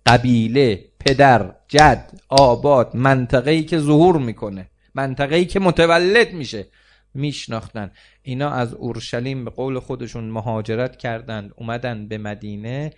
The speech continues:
در مقابل سپاه بخت النصر هم گفتن ما می‌ریم همراه اون پیغمبر خاتم میایم، دمار از روزگار تو در میاریم.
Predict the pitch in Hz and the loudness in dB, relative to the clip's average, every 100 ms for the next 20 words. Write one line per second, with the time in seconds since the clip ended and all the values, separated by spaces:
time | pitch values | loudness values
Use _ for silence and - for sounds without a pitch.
0 | _ _ - 117 120 110 110 107 131 131 | _ _ -8 -6 -6 -4 -4 -4 -8 -8
1 | 117 123 131 127 113 - 110 110 120 - | -10 -6 -6 -6 -10 -10 -10 -10 -10 -10
2 | 127 120 - 127 117 123 127 127 139 131 | -12 -14 -12 -10 -6 -6 -4 -4 -4 -4
3 | 104 98 - 120 113 113 127 151 139 117 | -6 -12 -8 -8 -8 -6 0 2 0 -4
4 | 123 139 135 127 117 110 117 113 113 139 | -8 -10 -8 -6 -6 -8 -8 -8 -6 -4
5 | 139 - 113 110 135 139 147 151 151 151 | -4 -2 -4 -2 -8 -8 -8 -8 -8 -10
6 | 127 131 135 165 151 127 117 120 113 113 | -4 -2 0 2 2 2 0 -6 -4 -4
7 | 120 123 120 123 117 95 71 62 - | -4 -4 -4 -6 -8 -10 -12 -20 -20